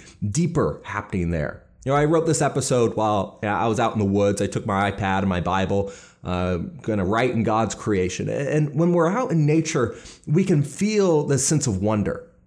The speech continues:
But how much greater is the Word of God? Nature, it leaves us guessing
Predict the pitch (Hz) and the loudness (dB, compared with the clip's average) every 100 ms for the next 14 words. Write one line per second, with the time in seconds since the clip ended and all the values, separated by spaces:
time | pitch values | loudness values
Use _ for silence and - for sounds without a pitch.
0 | _ _ 123 190 - - - 240 285 202 | _ _ -2 -2 -2 -6 -4 -2 2 2
1 | 214 214 - 123 120 110 170 160 104 - | 2 -2 -6 -4 -4 -2 0 0 -2 -8
2 | - _ 151 131 143 139 143 127 127 120 | -16 _ 0 2 0 2 2 0 -2 -2
3 | 104 190 - 254 202 - - - 196 190 | 0 -2 0 0 -2 -4 -8 -2 0 2
4 | 202 226 196 160 107 98 - 131 117 80 | 2 2 2 2 0 0 0 0 -2 -4
5 | - | -6